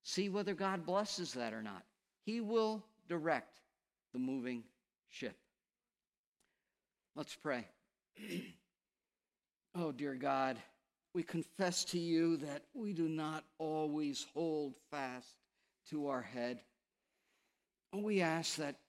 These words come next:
by your Holy Spirit that you would be pleased to tighten our grip, that we cling tightly and never let go to our head, that we as a local church are held together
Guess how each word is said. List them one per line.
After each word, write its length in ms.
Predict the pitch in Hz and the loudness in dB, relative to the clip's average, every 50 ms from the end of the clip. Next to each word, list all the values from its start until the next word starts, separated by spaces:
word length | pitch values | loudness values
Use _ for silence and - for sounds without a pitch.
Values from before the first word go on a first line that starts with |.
| _ _ _ _ 165 - | _ _ _ _ -12 -6
by 200 | - 156 160 165 | -4 -2 0 0
your 180 | 160 156 156 147 | 2 2 0 0
Holy 340 | 123 131 151 151 139 135 127 | -2 -2 -2 -2 -2 -2 -4
Spirit 600 | - - - - - 165 165 165 170 160 160 - | -4 -6 -6 -4 -4 -2 0 0 0 -2 -2 -4
that 100 | 175 165 | -6 -4
you 160 | 180 185 190 | -4 -2 0
would 160 | 180 180 135 | 0 -2 -2
be 160 | 120 156 170 - | -2 -4 -6 -6
pleased 840 | - - - - 165 175 202 196 180 160 139 117 - - - - - _ _ _ _ _ _ _ _ _ _ _ _ _ _ _ _ _ _ _ _ _ _ _ _ _ _ _ | -8 -14 -10 -6 -4 -2 0 0 0 0 -2 -2 -4 -6 -8 -10 -16 _ _ _ _ _ _ _ _ _ _ _ _ _ _ _ _ _ _ _ _ _ _ _ _ _ _ _
to 100 | - 208 | -2 -2
tighten 520 | 190 202 - - 208 220 202 - 202 185 185 | -2 0 0 0 0 0 0 2 2 4 6
our 160 | 180 180 160 | 6 4 4
grip, 500 | 131 120 147 170 180 196 185 185 - - - _ _ _ _ _ _ _ _ _ - | 0 0 2 4 4 4 4 2 -2 -10 -20 _ _ _ _ _ _ _ _ _ -4
that 120 | 170 165 | -2 4
we 140 | 202 196 180 | 6 6 6
cling 600 | 175 - - - - 208 247 240 226 220 214 180 | 6 2 -2 -4 0 2 4 4 4 4 4 2
tightly 580 | - - - 196 214 208 202 214 - 180 185 185 | 0 0 0 2 4 4 4 4 4 4 4 4
and 180 | 175 170 170 175 | 4 4 4 4
never 280 | 180 180 151 180 180 | 2 2 2 2 0
let 300 | 160 147 147 151 156 170 | 2 0 0 -2 -4 -4
go 200 | 151 147 151 151 | -2 0 0 0
to 200 | 151 - 147 143 | -2 -2 -2 0
our 180 | 139 143 139 135 123 120 | 0 0 0 -2 -4 -4
head, 300 | 143 151 147 135 127 110 - _ _ _ _ _ _ _ - - - - - _ - | -2 -2 -2 -2 -4 -6 -10 _ _ _ _ _ _ _ -20 -20 -20 -20 -10 _ -4
that 160 | 202 175 208 | -4 -2 0
we 420 | 208 233 233 226 220 190 - - - _ _ _ _ _ _ - - | 2 2 4 4 2 2 -2 -6 -14 _ _ _ _ _ _ -10 -4
as 180 | 175 180 180 180 | -2 0 2 4
a 60 | 202 | 6
local 340 | 214 214 202 185 196 196 185 | 6 6 4 4 2 0 0
church 360 | - - 220 214 190 - 190 | 2 2 4 2 2 0 0
are 180 | 180 180 160 - - - - | 0 0 -2 -4 -8 -10 -4
held 500 | - 240 247 240 240 233 226 202 - - | 0 4 6 6 6 6 6 4 2 0
together 760 | 185 196 175 139 131 202 240 247 240 180 196 160 127 107 | 2 2 2 4 4 6 6 6 6 4 4 2 0 -2